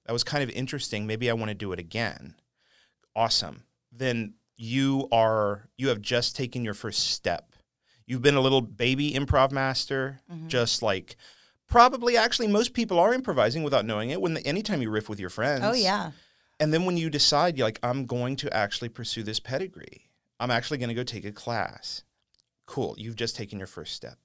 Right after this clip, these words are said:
Speaker 1: And you're a baby master, and you're on your way from there. And there, there are people who are old,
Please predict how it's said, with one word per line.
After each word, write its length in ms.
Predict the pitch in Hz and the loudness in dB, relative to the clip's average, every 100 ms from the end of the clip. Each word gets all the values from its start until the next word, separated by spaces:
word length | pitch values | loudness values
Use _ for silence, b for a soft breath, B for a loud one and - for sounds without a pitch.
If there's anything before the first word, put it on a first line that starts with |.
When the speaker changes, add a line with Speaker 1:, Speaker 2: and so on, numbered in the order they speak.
| _ - | _ 2
Speaker 1:
And 340 | 135 127 127 | 4 4 0
you're 140 | 120 | 0
a 40 | 131 | 0
baby 260 | 127 113 | 0 0
master, 560 | 135 139 196 - - - - | 0 -2 -2 -8 -12 -20 -8
and 120 | 127 | -2
you're 120 | 131 107 | 0 0
on 120 | 120 | 0
your 100 | 123 | 0
way 160 | 117 120 | 0 0
from 200 | 135 117 | -2 -4
there. 400 | 139 - - - _ | -4 -8 -14 -20 _
And 140 | 131 135 | -2 4
there, 200 | 147 143 | 4 4
there 160 | 120 143 | 2 2
are 60 | |
people 320 | 143 139 131 139 | 2 -4 -6 -4
who 160 | 139 | 0
are 140 | 107 - | 0 2
old, 500 | 117 123 123 123 | 2 4 2 0